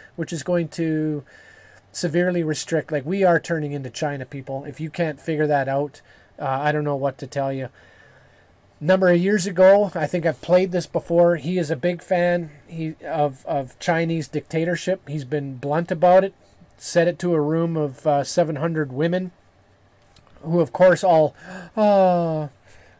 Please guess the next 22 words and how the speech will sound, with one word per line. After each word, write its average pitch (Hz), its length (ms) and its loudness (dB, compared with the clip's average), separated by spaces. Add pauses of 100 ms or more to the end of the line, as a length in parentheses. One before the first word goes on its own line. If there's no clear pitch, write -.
uh, 151 260 2
fell 160 340 2
tripping 160 340 -4
all 151 180 2
over 151 340 -2
for 143 320 -4
him 156 60 -8
'cause - 360 -8
he's, 147 460 -10 (160)
he's 139 260 -12
a, 135 500 -6 (420)
a, 131 540 -8
a, 143 40 -10
apparently 151 460 -6
he's 135 160 -8
a 127 40 -12
beautiful 139 380 -6
individual, 135 640 -8 (560)
uh, 139 160 -2
to - 120 -14
look 151 220 -4
at 131 300 -4